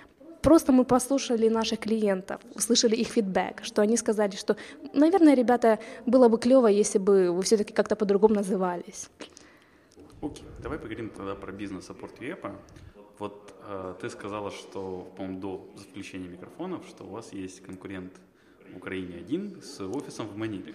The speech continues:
Speaker 1: Нет, он не с Украины, в мире, я сказала.
Speaker 2: Ага, в мире, окей, с офисом в Маниле. Просто вот я, побывавший в Маниле,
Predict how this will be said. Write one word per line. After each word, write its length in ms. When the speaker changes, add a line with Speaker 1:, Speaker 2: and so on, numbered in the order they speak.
Speaker 1:
Нет, 260
он 140
не 80
с 100
Украины, 540
в 80
мире, 320
я 100
сказала. 400
Speaker 2:
Ага, 80
в 60
мире, 280
окей, 280
с 60
офисом 280
в 40
Маниле. 280
Просто 280
вот 140
я, 200
побывавший 560
в 140
Маниле, 420